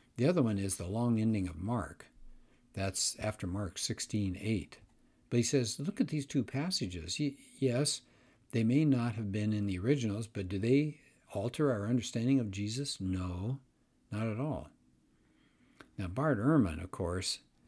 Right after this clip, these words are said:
wants to undermine the confidence in the New Testament. So he's got this book, Misquoting Jesus.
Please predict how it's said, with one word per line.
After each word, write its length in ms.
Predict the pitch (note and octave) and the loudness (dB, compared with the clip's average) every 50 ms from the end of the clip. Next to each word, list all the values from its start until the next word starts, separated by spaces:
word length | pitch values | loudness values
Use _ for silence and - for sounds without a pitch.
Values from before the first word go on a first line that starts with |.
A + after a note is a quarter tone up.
| _ _ _ _ _ _ _ - G2+ G#2 - - - - | _ _ _ _ _ _ _ -12 -12 -12 -12 -12 -8 -4
wants 360 | G#2+ G#2 A#2 C3 C3+ B2+ - | -2 2 4 4 4 2 0
to 140 | - - A2+ | -4 -2 2
undermine 460 | A#2 B2+ B2 A2 G2+ G2+ G#2 G#2 G2 | 4 4 4 4 2 2 2 0 0
the 80 | F2 F2+ | -2 -4
confidence 640 | - - B2+ C3 B2+ B2 - F#2 F2+ F#2 F2+ - - | -4 -4 -2 -2 -2 -2 -2 -2 -2 -2 -2 -2 -2
in 60 | F#2+ | -2
the 60 | F2+ F#2 | -2 0
New 180 | F2+ F2+ F2+ | -2 -2 -4
Testament. 580 | - - - C#3+ C#3+ - - E2+ D#2 E2+ F2 - | -6 -4 -2 -2 -2 -2 -4 -6 -8 -10 -8 -10
So 140 | - - F#2 | -6 -6 -6
he's 120 | F#2+ F#2+ | -6 -4
got 200 | - A2 F#2+ - | -4 -4 -4 -4
this 220 | - G2 F#2 - | -6 -4 -6 -6
book, 320 | - - F#2 F#2+ F#2 - - | -6 -4 -4 -4 -4 -4 -6
Misquoting 640 | F2 F2 - - - - G#2 G2 F#2 F#2 E2 D#2 E2 | -4 -4 -4 -6 -4 -4 -4 -2 -2 -4 -6 -8 -8
Jesus. 600 | - G#2 G#2 G#2+ G2 F2 D#2+ D#2+ - - - | -4 -2 -2 -2 -2 -4 -4 -4 -6 -6 -6